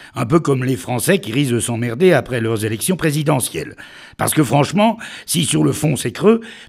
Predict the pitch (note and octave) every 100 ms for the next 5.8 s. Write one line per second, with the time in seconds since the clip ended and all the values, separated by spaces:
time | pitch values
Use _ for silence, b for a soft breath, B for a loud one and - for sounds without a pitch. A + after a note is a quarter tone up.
0 | - A3 A#3+ A3+ D#3 - G3 A#3+ A#3+ -
1 | F#3 G3 G3 - F3+ C3 E2 - A2 C3+
2 | D3+ - G#2+ C3 B2 F#3+ F#3 D3 D3 F3
3 | G#3 D#3 A#2 C#3 B2 - B B B B
4 | B2+ G3+ G#3 A#3 G3 - C#3 A#2+ D3 C3+
5 | F#2+ - D3+ D3+ F3+ G#3+ A3+